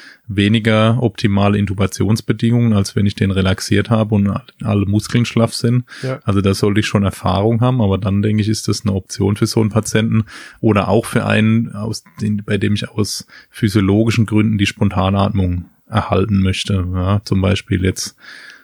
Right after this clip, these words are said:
Speaker 1: klassisch hört man immer den ketoazidotischen Patienten, der einfach eine, eine mega, ein mega Atemzeitvolumen braucht, um, ähm, seinen Säurebasehaushalt noch auszugleichen. Das werde ich mit einer Beatmung von außen nicht schaffen.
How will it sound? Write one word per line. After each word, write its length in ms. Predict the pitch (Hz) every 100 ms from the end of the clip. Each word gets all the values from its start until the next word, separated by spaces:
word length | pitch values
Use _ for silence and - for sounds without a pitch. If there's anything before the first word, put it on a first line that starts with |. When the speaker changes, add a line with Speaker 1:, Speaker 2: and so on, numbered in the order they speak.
| _ _ _ _ -
Speaker 1:
klassisch 460 | 98 92 110 -
hört 180 | 104 101
man 180 | 101 101
immer 200 | 98 101
den 480 | 95 95 92 92 90 _ -
ketoazidotischen 880 | 95 104 101 - 101 104 104 101
Patienten, 560 | 104 101 - 101 104 101
der 180 | 95 98
einfach 280 | 98 98 95
eine, 260 | 95 95 - - _ -
eine 140 | 98
mega, 500 | 95 98 101 107 104
ein 140 | 104
mega 320 | 101 107 110 104
Atemzeitvolumen 1000 | 101 98 98 - 101 104 104 107 107 107
braucht, 520 | 101 101 110 - 110
um, 320 | 98 98 98
ähm, 500 | 101 98 92 92 92 - - _
seinen 580 | - - 95 95 92 92
Säurebasehaushalt 1040 | - 98 92 - 98 98 92 92 - 98
noch 180 | 98 101
auszugleichen. 640 | 104 - 104 104 101 98
Das 160 | 101 98
werde 140 | 104
ich 100 | 98
mit 140 | 107 104
einer 140 | 104
Beatmung 500 | 95 104 104 104 104
von 140 | - 101
außen 280 | 101 98
nicht 160 | 98 98
schaffen. 440 | - 101 - 117